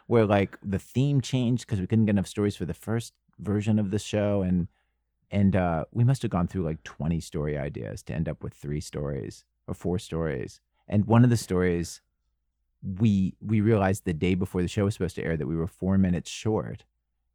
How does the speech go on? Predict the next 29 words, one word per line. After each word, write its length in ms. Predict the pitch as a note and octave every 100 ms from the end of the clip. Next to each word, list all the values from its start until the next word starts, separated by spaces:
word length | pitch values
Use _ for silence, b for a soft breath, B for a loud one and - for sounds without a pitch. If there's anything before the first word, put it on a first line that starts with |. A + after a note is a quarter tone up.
| _
and 100 | G#2+
everything 320 | G2+ G#2 A2 G#2
else 220 | F#2 -
we 160 | G2
had 160 | G2+ E2+ -
worked 280 | G2 F2 -
up 200 | C3 -
was, 120 | F2
like, 260 | F2 E2+ - _
couldn't 220 | - A2+ F#2
be 100 | F2
less 200 | E2+ -
than, 100 | D#2+
like, 140 | D#2+
ten 120 | F#2+
or 60 | D#2+
twelve 220 | - E2
minutes. 180 | G#2+ G#2+
So, 80 | F#2+
like, 120 | F2+
what 120 | F#2
do 60 | F2+
we 80 | F2
do? 160 | G2+
And 140 | F#2 F#2
then, 80 | E2+
so 120 | F2
then, 160 | F2+
uh, 100 | -